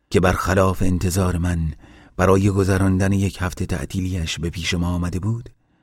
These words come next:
نخواست تا کنار جایگاه مقدس مرا همراهی کند.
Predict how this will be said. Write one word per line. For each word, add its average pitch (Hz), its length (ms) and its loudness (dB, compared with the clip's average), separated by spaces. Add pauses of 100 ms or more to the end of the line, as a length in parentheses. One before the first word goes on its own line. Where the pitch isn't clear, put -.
(180)
نخواست 95 540 0
تا 80 140 -2
کنار 82 420 -4
جایگاه 85 600 -6
مقدس - 720 -8 (400)
مرا 85 220 0
همراهی 82 720 -8
کند. - 460 -14